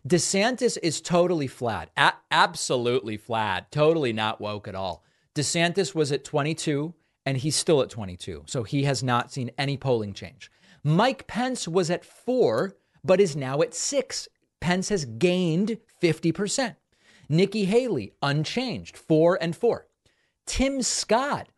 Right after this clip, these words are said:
was at two percent, now polling four percent. He has gained one hundred percent support, doubling it.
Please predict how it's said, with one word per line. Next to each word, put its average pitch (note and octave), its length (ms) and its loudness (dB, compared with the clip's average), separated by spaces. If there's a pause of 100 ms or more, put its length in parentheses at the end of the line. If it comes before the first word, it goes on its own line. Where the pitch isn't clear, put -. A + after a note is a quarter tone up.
(120)
was E3 460 4
at A#3 160 4
two C4+ 260 -6
percent, D3+ 640 -4
now C3+ 340 0
polling F3+ 480 -2
four B3 360 2
percent. C#3 460 -4
He F3 160 -4
has G#3 160 4
gained F#3 640 0
one E3+ 360 2
hundred A3 640 0
percent C#3+ 440 -4
support, A#2 500 -6
doubling A2 320 0
it. G2 140 -12